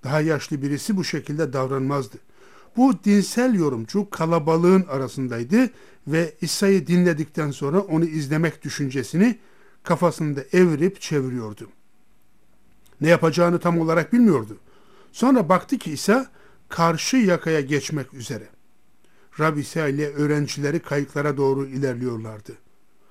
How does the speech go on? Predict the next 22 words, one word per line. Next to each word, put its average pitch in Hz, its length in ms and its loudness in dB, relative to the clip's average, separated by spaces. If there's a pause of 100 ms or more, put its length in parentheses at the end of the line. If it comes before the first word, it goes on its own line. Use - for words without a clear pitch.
(220)
Onlar 220 380 2
karşıya 196 400 0
geçmeden 170 540 -2
önce 143 320 -2
karar 165 360 0
vermeliydi. 117 560 -8 (800)
Kalabalık 156 520 0
arasından 143 480 -4
sıyrılıp 139 500 -2 (520)
öne 147 200 4
geldi 196 560 6 (300)
ve 156 200 -4
İsa'nın 185 580 4
önünde 185 400 6
yere 170 400 4
kapanarak, 165 600 2 (300)
"Nereye 202 320 6
gidersen 156 580 0
ardın 170 300 4
sıra 160 240 -2
geleceğim," 143 560 -2
dedi. 117 280 -10